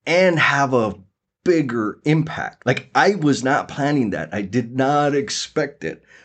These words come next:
but that's what happened. And so now, like, new year,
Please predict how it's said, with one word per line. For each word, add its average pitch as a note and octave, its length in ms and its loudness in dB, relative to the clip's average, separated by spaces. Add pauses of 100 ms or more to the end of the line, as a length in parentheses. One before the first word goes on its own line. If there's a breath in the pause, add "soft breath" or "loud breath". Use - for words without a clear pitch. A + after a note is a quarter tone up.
(100)
but - 140 -4
that's F3+ 260 0
what - 100 -2
happened. - 520 -4 (200)
And A#2 120 -4
so C3+ 120 2
now, C3 760 2 (160)
like, G#2+ 280 -2 (480)
new D3 400 0
year, G#3 560 2